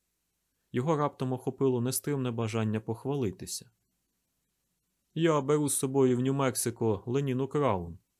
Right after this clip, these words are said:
повідомив він якомога буденнішим тоном. «Справді?»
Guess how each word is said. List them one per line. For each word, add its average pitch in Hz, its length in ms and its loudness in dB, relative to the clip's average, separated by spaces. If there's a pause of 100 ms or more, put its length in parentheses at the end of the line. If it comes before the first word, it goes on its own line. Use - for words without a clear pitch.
(380)
повідомив 104 540 -2
він 117 260 -2 (260)
якомога 135 480 -2
буденнішим 117 680 -4
тоном. 90 400 -8 (800)
«Справді?» 190 760 -2